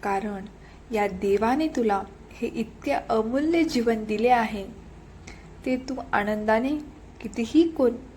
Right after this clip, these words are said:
जग, कितीही कोणासाठी केलेस, तरी ते तुला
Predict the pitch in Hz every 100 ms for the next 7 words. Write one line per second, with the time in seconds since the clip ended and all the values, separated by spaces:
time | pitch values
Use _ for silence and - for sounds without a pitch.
0 | 220 202 220 214 214 - - - 226 247
1 | 339 381 349 254 240 247 226 226 226 220
2 | 220 269 220 - - - 226 208 214 -
3 | 233 214 247 - - - 214 190